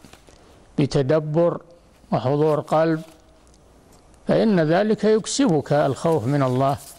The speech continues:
عز وجل. "إن في ذلك لذكرى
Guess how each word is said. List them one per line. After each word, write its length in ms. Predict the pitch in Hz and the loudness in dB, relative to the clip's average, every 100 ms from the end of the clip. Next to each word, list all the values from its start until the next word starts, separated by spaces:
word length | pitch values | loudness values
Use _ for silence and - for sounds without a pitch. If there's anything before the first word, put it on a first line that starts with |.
| - _ _ - - _ - - | -20 _ _ -20 -20 _ -18 -2
عز 300 | 151 143 143 | -2 0 2
وجل. 500 | 139 127 135 117 240 - - _ _ - - - - - - - - - - 143 | 2 2 0 -2 -6 -14 -20 _ _ -20 -20 -20 -20 -20 -20 -20 -20 -20 -6 0
"إن 180 | 143 139 | 2 2
في 180 | 143 | 2
ذلك 420 | 147 165 156 143 151 | 2 2 0 0 2
لذكرى 800 | 143 139 190 - 147 143 143 | 2 2 0 0 0 2 2